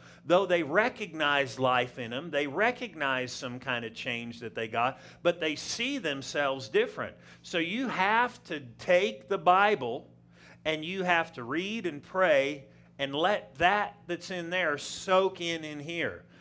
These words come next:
That's where in Second Corinthians, the third chapter, where it talks about being transformed from glory to glory. In other words, from one image to a new image.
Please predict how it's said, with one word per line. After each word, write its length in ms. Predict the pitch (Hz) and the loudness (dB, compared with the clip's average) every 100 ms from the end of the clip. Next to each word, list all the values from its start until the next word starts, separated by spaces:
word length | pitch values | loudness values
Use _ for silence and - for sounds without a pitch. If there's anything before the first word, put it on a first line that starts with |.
| - - | -8 4
That's 400 | 160 226 - 180 | 4 4 0 -2
where 200 | 170 147 | 0 0
in 100 | 139 | -4
Second 480 | - 180 180 143 - - - | -4 -4 -4 -12 -12 -20 -20
Corinthians, 680 | - 165 202 208 147 135 127 | -6 -4 -4 -6 -8 -8 -8
the 60 | |
third 300 | 123 143 139 | -8 -4 -4
chapter, 460 | - 170 202 202 135 | -2 0 0 -2 -6
where 120 | 135 | -6
it 60 | 135 | -4
talks 320 | 151 143 - | -2 -2 -2
about 320 | 135 135 135 | -2 0 -2
being 280 | 156 151 135 | -6 -8 -12
transformed 1080 | - 160 160 156 - - 196 170 131 151 - - - - - | -10 -8 -6 -8 -10 -4 0 0 0 -6 -14 -20 -20 -20 -20
from 480 | - 185 185 196 | -6 0 2 0
glory 680 | 180 180 165 156 151 160 160 - - - - | 2 4 6 4 0 -2 -8 -20 -20 -20 -12
to 240 | 190 160 | -4 -4
glory. 560 | 139 160 180 160 107 92 | -2 2 4 4 0 -6
In 120 | 135 | -2
other 180 | 170 180 | 0 0
words, 300 | 170 165 - | 0 -2 -6
from 260 | - 147 143 | -6 -4 -2
one 260 | 180 214 | 0 0
image 640 | 220 214 214 214 - - - - - | -2 -2 -2 -2 -4 -12 -16 -20 -6
to 180 | 180 170 | -4 -2
a 80 | |
new 300 | 165 175 170 | -2 -2 0
image. 460 | 135 110 90 80 | -2 -4 -8 -12